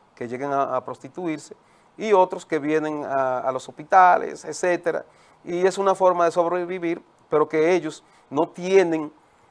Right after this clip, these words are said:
el control de esa zona y por eso, eh, vimos a Santiago, eh, Riverón ahí que un tanto airado. Hay que decir que eso no lo grabó ahora, porque en este momento, reiteramos,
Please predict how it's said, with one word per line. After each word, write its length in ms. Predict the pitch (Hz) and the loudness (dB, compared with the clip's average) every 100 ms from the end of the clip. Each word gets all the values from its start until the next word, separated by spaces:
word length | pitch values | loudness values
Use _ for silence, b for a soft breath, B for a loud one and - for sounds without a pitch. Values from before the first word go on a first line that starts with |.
| b b | b b
el 220 | 165 165 | 0 0
control 640 | - 151 127 170 160 143 - _ _ _ _ | 2 0 4 8 8 8 -2 _ _ _ _
de 520 | 120 135 135 135 123 | -8 -2 0 0 -2
esa 180 | 143 156 | 0 0
zona 320 | - 151 139 | 2 0 0
y 40 | 135 | -4
por 260 | 131 131 | -2 2
eso, 300 | 160 156 143 - b - | 2 0 -8 -14 b -12
eh, 160 | 120 123 | -10 -6
vimos 380 | 135 151 151 | -6 -4 -2
a 180 | 147 131 | 0 0
Santiago, 580 | 127 120 131 135 139 135 135 | 0 -4 -4 -2 -4 -4 -8
eh, 160 | 123 120 | -10 -8
Riverón 380 | 127 131 131 127 | -6 -2 -2 -2
ahí 260 | 127 123 - b b - - - | -6 -10 -16 b b -20 -20 -8
que 480 | 131 127 127 120 - _ - | -4 -4 -4 -8 -12 _ -14
un 140 | 139 | 0
tanto 280 | 156 151 156 | 2 4 2
airado. 420 | 147 135 120 120 | 2 2 0 -2
Hay 60 | 127 | -2
que 100 | 156 | -2
decir 260 | 160 175 | -2 -4
que 140 | 175 147 | -2 -2
eso 160 | 139 | -2
no 120 | 156 156 | -2 0
lo 80 | |
grabó 340 | 151 151 151 156 | 0 0 2 2
ahora, 320 | 147 143 - - _ _ | 2 0 -6 -14 _ _
porque 420 | 117 113 127 123 | -14 -10 -8 -8
en 180 | 123 127 | -8 -10
este 140 | 127 151 | -8 -6
momento, 500 | 147 139 139 135 - b b b | -4 -6 -6 -6 -6 b b b
reiteramos, 640 | 120 123 147 139 131 - | -6 -2 4 4 2 -4